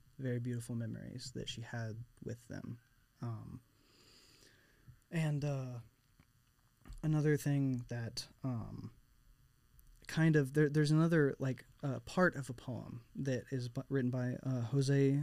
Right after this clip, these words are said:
um, Olivares, uh, that kind of sums up what Bly Manor is about. Partly, not completely, because once again, it's very complex, very rich,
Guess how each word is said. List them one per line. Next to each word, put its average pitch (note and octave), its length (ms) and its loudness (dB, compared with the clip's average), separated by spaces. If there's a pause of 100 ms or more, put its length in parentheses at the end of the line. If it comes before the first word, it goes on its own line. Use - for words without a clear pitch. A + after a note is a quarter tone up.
(160)
um, A#2+ 400 -2 (400)
Olivares, C#3+ 800 0 (100)
uh, B2 200 -6
that B2+ 260 -8
kind D3+ 280 0
of C#3 100 -4
sums D3 340 -2
up C#3+ 180 -6
what C3+ 280 -4
Bly C#3+ 180 -2
Manor C#3+ 360 -2
is C#3+ 120 -8
about. D3 340 -4 (680)
Partly, D3 760 2
not C3 180 -2
completely, C3+ 460 0
because B2 220 -4
once B2 200 -6
again, A#2+ 180 -2
it's A#2 80 -4
very A#2 200 -4
complex, A#2 440 0
very A2+ 240 -4 (180)
rich, A2+ 500 -8